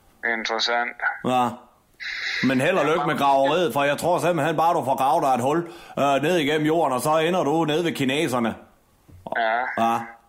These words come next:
Speaker 2: Graver dig lige igennem, og så... Øh, ja, så ender du i Kina.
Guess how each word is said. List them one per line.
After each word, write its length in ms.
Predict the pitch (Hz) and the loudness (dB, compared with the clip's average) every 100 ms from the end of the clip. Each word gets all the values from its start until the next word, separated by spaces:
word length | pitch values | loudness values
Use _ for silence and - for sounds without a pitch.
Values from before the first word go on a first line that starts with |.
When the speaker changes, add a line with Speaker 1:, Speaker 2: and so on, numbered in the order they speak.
| - | -8
Speaker 2:
Graver 260 | 131 131 127 | 0 2 2
dig 100 | 127 | 2
lige 140 | 156 131 | 0 2
igennem, 360 | 135 135 98 | 2 0 0
og 160 | - 117 | -2 0
så... 80 | 135 | 2
Øh, 760 | 143 131 123 120 117 113 104 98 - _ _ _ _ _ _ _ - _ _ - _ _ _ _ - | 2 2 2 2 2 0 0 -4 -14 _ _ _ _ _ _ _ -20 _ _ -20 _ _ _ _ -8
ja, 120 | 82 95 90 | -4 -4 -4
så 160 | 135 | -2
ender 180 | 139 127 | 0 0
du 140 | 123 | 0
i 40 | 127 | 0
Kina. 340 | 110 113 113 | 0 0 0